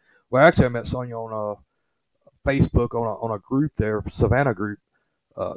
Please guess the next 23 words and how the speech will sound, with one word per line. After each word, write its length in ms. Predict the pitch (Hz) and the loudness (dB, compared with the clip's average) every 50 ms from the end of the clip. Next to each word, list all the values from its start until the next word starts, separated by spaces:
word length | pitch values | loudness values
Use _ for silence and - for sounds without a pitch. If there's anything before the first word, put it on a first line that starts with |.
| - | -12
Savannah, 420 | - - 117 113 123 123 120 110 107 | -8 -6 -2 0 0 0 0 -2 4
Georgia. 560 | - - 127 147 156 143 113 113 107 98 - - | 6 8 10 10 10 10 8 4 0 0 -2 2
Um, 420 | 120 127 127 127 127 123 123 - _ _ - | 4 6 8 8 8 6 2 -4 _ _ 8
but 160 | - 147 143 | 8 8 8
we 80 | 156 - | 6 8
started 240 | - 202 190 160 | 8 8 8 8
meeting 180 | 165 180 165 147 | 6 4 6 6
people 220 | - 165 143 147 | 6 8 8 6
from 160 | 139 151 139 139 | 4 6 8 8
all 80 | 135 | 8
over 100 | 123 113 | 8 8
the 60 | 110 | 6
world 260 | 104 104 90 - - _ _ _ _ _ _ _ _ _ _ - | 4 2 0 -2 -6 _ _ _ _ _ _ _ _ _ _ -10
and 300 | 120 117 117 113 110 98 | -8 -6 -6 -6 -8 -2
started 320 | - - 147 143 135 127 - _ | 2 4 4 4 4 0 6 _
putting 280 | - 147 - 131 131 - _ _ _ _ - | 8 8 8 4 -10 -20 _ _ _ _ 2
chips 260 | - - - - - | 2 4 4 2 -2
into 160 | 135 131 123 - | -4 -4 2 4
place 340 | - 147 131 131 127 - | 4 4 4 2 0 0
as, 160 | 135 123 113 110 | 0 0 -2 -2
as 240 | 113 123 123 107 | -2 -2 0 0
we 120 | 101 127 123 | 0 0 0
may. 380 | 120 127 135 131 123 117 107 | 2 4 4 4 4 4 2